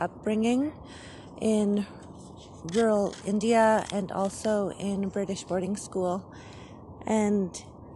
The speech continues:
I was raised in rural Northern Ontario, where he was on a road trip and he was on the way back to see his family in Southern Ontario, but he ran out of money and ended up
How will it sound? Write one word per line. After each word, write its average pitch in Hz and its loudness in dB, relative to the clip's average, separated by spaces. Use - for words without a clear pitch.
I 226 6
was 233 6
raised 202 2
in 202 4
rural 208 6
Northern 196 2
Ontario, 208 2
where 208 8
he 208 0
was 185 0
on 214 2
a 202 2
road 208 2
trip - 0
and 202 0
he 208 -4
was 190 -2
on 208 2
the 202 2
way 185 2
back 196 0
to 220 0
see 202 0
his 180 0
family 208 4
in 190 0
Southern 208 0
Ontario, 196 2
but - -2
he 208 -2
ran 202 2
out 190 0
of 180 -6
money 190 0
and 185 -2
ended 190 0
up 185 0